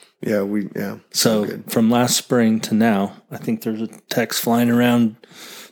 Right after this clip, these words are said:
Speaker 2: today or yesterday about
Speaker 1: Yeah.
Speaker 2: when the next time we can meet, because the bond of,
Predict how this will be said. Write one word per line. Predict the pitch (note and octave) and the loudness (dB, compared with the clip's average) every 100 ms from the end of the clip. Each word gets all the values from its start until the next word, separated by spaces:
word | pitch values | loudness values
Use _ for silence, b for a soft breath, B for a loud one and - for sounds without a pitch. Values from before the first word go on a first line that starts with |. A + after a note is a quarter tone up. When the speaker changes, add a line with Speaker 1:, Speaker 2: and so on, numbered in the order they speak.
| - | -8
Speaker 2:
today | - B2 C3 | 0 2 4
or | |
yesterday | A#2+ C3 - A#2 A2+ A2+ | 2 2 0 0 2 2
about | G#2+ A2 - | 2 0 -2
Speaker 1:
Yeah. | G#2 | -4
Speaker 2:
when | B2 A2+ | 0 2
the | A2+ | 4
next | A2+ - | 2 0
time | - A2+ A2+ | 0 0 2
we | A2+ | 0
can | - A2+ A2+ A#2 | 0 -2 0 0
meet, | A#2+ A#2 A2+ | 0 0 -4
because | G#2+ - G#2+ | -4 -2 -2
the | - | -2
bond | A2 A#2 A#2 A#2 A2+ | -2 2 4 4 4
of, | G#2+ G2 - | 2 -2 -10